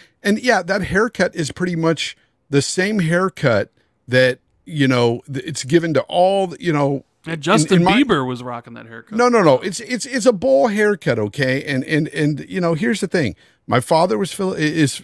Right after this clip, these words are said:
Speaker 1: Filipino, and he would cut our hair like this. That's how it was in our culture. Like, he would cut my hair this way, cut my brother's hair this way. All the ki-, all the boys had the same damn haircut.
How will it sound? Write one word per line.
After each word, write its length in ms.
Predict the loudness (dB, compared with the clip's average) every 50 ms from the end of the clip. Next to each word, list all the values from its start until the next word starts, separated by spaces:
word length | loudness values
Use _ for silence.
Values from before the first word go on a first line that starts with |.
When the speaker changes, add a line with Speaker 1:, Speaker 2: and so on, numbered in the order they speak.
| _ -20 -12
Speaker 1:
Filipino, 520 | -4 -2 -2 -2 0 0 0 0 0 -2 -2
and 200 | 0 0 0 0
he 680 | -2 -4 -6 -4 -2 0 0 0 0 0 0 0 -2 -2
would 240 | 0 0 0 0
cut 200 | 0 -2 0 0
our 140 | 0 0 -2 -2
hair 260 | -2 -2 0 0 2
like 260 | 2 4 2 2 0
this. 240 | -2 -6 -6 -6 -4
That's 200 | -4 -4 -4 -2
how 160 | 0 0 0 2
it 40 | 2
was 220 | 0 0 0 0
in 80 | -2 -2
our 140 | -2 -2
culture. 520 | -2 0 2 2 2 2 0 -2 -4 -2 2
Like, 260 | 2 2 2 0 -4 -18 -20 -20 -20 _ _ _
he 200 | -2 0 2 2
would 200 | 2 0 0 -2
cut 260 | 0 0 0 0 0
my 160 | -2 -2 0
hair 300 | 0 2 2 2 2 2
this 240 | 0 -2 -4 -4 -4
way, 340 | 0 0 2 2 2 0 -2 -4 -10 -20 _ _ _ -2
cut 160 | 0 0 0
my 120 | 0 -2
brother's 380 | 2 2 2 2 2 0 -2 -2
hair 140 | -4 -2 -2
this 140 | -4 -6
way. 60 | -8 -10 -14 _ _ _ _ 4
All 420 | 6 6 8 8 6 6 4 4
the 120 | 2 -2 -4
ki-, 220 | -4 -6 -6 -4 0
all 180 | 2 4 4 4
the 100 | 4 2
boys 420 | 2 2 2 4 4 2 2 0
had 120 | -2 -2 0
the 100 | -2 -2
same 480 | -2 -4 -6 -4 -2 -2 0 0 0 0
damn 260 | 0 0 0 0 0
haircut. 500 | 0 0 0 -2 -2 -2 -4 -4 -4